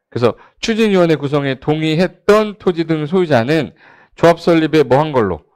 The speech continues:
동의한 걸로 본다. 당연한 질문이잖아. 그죠? 음. 그럼 얘네들이 무슨 일을 하냐? 얘는 사업하는 게 아니에요. 그러니까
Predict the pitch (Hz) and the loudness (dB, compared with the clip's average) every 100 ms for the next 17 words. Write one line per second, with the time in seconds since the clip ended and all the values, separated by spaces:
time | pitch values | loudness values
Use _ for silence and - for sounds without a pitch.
0 | _ _ _ 165 180 165 131 104 104 - | _ _ _ 2 4 2 0 -2 -2 -2
1 | 190 220 196 156 113 85 80 90 117 165 | 0 0 0 -2 -4 -6 -10 -10 -14 -14
2 | _ 82 - _ _ _ _ _ _ _ | _ -20 -20 _ _ _ _ _ _ _
3 | _ _ _ _ - 147 170 214 196 175 | _ _ _ _ 2 4 4 4 2 -2
4 | 139 180 240 214 185 156 165 123 156 - | -2 -2 0 0 0 0 0 -2 -4 0
5 | 262 240 226 202 185 98 117 117 113 92 | 2 2 0 0 -2 -2 -2 -2 -2 -4
6 | - _ _ _ _ _ 139 - | -10 _ _ _ _ _ 0 0